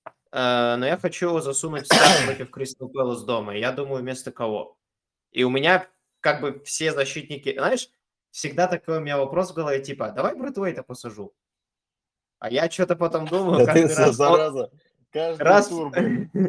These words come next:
Speaker 2: Брэд-,
Speaker 1: Нет, так вот,
Speaker 2: Брэдвейт
Speaker 1: смотри.
Speaker 2: то замены выходит, то просто вынужденная мера, и этот
Speaker 1: Он
Speaker 2: парень
Speaker 1: раз
Speaker 2: дело-,
Speaker 1: три тура,
Speaker 2: делает
Speaker 1: раз три тура забивает, а ещё иногда
Speaker 2: Да он это
Speaker 1: клиншиты
Speaker 2: делает
Speaker 1: заносит.
Speaker 2: ровно, когда каким-то раком он на тебя выползает <laughs> играть.
Speaker 1: <laughs> Если я его посажу, я чувствую, я могу очень
Speaker 2: Ты даже
Speaker 1: сильно
Speaker 2: если его
Speaker 1: ошиб-
Speaker 2: поставишь первым на банке, я тебе отвечаю, у тебя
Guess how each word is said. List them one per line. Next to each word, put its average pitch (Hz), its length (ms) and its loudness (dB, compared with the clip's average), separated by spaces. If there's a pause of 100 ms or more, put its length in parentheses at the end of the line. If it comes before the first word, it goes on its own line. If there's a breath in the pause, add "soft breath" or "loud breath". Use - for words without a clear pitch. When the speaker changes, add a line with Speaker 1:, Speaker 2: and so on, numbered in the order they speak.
(140)
Speaker 2:
Брэд-, 151 460 -6
Speaker 1:
Нет, 175 300 6
так 147 160 4
вот, 180 260 8
Speaker 2:
Брэдвейт - 20 0
Speaker 1:
смотри. 170 300 2
Speaker 2:
то 156 40 -4
замены 185 460 -6
выходит, 160 500 -6
то 147 140 -6
просто 160 340 -6
вынужденная 147 640 -8
мера, 139 380 -4
и 117 100 -8
этот 127 220 -6
Speaker 1:
Он 180 240 8
Speaker 2:
парень - 0 -
Speaker 1:
раз 190 280 4
Speaker 2:
дело-, - 20 -6
Speaker 1:
три 214 180 0
тура, 196 360 4
Speaker 2:
делает 139 60 0
Speaker 1:
раз 175 200 2
три 180 140 0
тура 190 280 6
забивает, 165 680 0
а 139 140 2
ещё 185 260 2
иногда 180 280 4
Speaker 2:
Да 165 140 -2
он 190 180 -2
это 208 160 -2
Speaker 1:
клиншиты - 0 -
Speaker 2:
делает 143 400 0
Speaker 1:
заносит. - 0 -
Speaker 2:
ровно, 185 420 -2
когда 156 380 -4
каким-то 156 400 -12
раком 139 320 -6
он 123 80 -8
на 120 60 -12
тебя 123 180 -8
выползает 120 640 -4
<laughs> - 400 -14
играть. 123 960 -4
Speaker 1:
<laughs> 247 720 6
Если 220 340 8
я 214 60 12
его 190 100 10
посажу, 185 460 6
я 151 140 6
чувствую, 165 360 -2
я 160 80 6
могу 165 260 4
очень 165 280 4
Speaker 2:
Ты 151 80 0
даже 170 220 2
Speaker 1:
сильно - 0 -
Speaker 2:
если 135 160 4
его 135 60 2
Speaker 1:
ошиб- - 20 -6
Speaker 2:
поставишь 139 320 -4
первым 160 240 -2
на 156 100 -2
банке, 143 360 -4
я 117 80 -4
тебе 117 80 -6
отвечаю, 117 360 -6
у 104 60 -10
тебя 117 160 -6